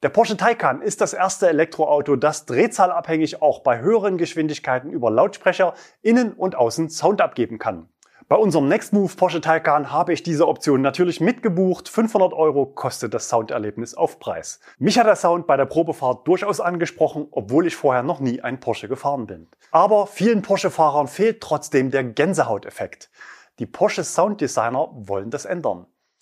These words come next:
In einer Patentschrift beim Europäischen Parlament heißt es, dass die derzeitigen Lautsprecher, welche hinter der Stoßstange platziert sind, in ihrer Lautstärke und Klangqualität beschränkt sind. Emotionen werden dabei nicht erzeugt.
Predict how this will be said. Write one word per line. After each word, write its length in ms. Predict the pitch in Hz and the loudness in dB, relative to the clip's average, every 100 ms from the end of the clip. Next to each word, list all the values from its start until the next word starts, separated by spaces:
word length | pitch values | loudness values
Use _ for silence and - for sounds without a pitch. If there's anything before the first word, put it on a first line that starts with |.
| _ _ | _ _
In 120 | - 233 | 0 2
einer 200 | 208 208 | 4 4
Patentschrift 640 | 185 175 202 - 131 104 | 2 0 -4 0 0 0
beim 340 | 123 110 185 220 | -2 0 0 0
Europäischen 640 | 185 165 156 160 151 151 | 0 0 2 0 2 -4
Parlament 600 | - 143 131 127 127 127 - - | -2 2 2 0 -2 -6 -12 -6
heißt 320 | - 143 175 180 | 2 2 2 -2
es, 340 | 170 - - | -4 -4 -4
dass 240 | 123 110 - | -2 -2 -4
die 200 | 123 110 | -8 2
derzeitigen 800 | 143 220 - 190 180 175 180 - - - _ | 4 4 2 0 0 -2 -2 -4 -12 -20 _
Lautsprecher, 840 | 117 107 202 - - 190 208 196 139 | 0 2 2 0 -2 0 2 0 0
welche 360 | 120 120 123 | -4 -2 -2
hinter 240 | 113 240 220 | 0 2 2
der 140 | 160 | 0
Stoßstange 540 | - 233 - 185 143 | 0 0 2 0 2
platziert 520 | 135 135 131 175 170 175 | 0 -2 -2 0 0 2
sind, 260 | 190 190 - - - | 0 0 -6 -20 -4
in 140 | 214 | 0
ihrer 240 | 214 139 117 | 2 2 0
Lautstärke 640 | 110 156 180 196 180 156 | 2 0 0 0 0 0
und 240 | 160 131 | -2 -4
Klangqualität 840 | - 120 147 202 160 143 123 131 - | -6 -2 -2 0 0 0 -2 -4 -4
beschränkt 400 | 117 - 185 214 | -8 0 0 0
sind. 320 | - 101 82 - - - | -2 -2 -6 -20 -20 -16
Emotionen 800 | - 113 110 - 170 220 196 135 | -8 -6 -4 2 4 4 0 -2
werden 240 | 123 123 151 | -4 -2 -2
dabei 260 | 120 120 | 0 0
nicht 260 | 120 123 - | -2 -4 -4
erzeugt. 600 | 147 - 170 110 - _ | -6 0 0 0 -4 _